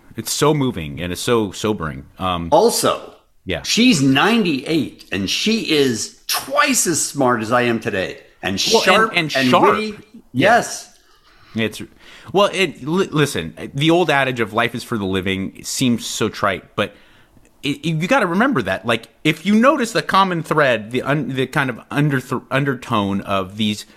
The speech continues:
Speaker 1: senior citizens at, at really old age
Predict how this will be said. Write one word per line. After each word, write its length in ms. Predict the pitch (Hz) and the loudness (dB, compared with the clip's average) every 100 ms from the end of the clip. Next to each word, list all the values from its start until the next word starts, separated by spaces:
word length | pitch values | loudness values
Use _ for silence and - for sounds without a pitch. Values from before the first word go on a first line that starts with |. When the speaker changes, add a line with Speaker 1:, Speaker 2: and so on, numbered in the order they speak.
| _ _ _ _ _ _ | _ _ _ _ _ _
Speaker 1:
senior 300 | - - 160 | -6 -2 0
citizens 380 | 139 147 135 110 | 0 -2 -2 -2
at, 180 | 110 - | -2 -2
at 180 | 120 120 | -4 -4
really 520 | 131 170 240 139 113 | -2 2 4 4 0
old 240 | 92 120 | 0 0
age 340 | 120 127 107 | 0 -2 -4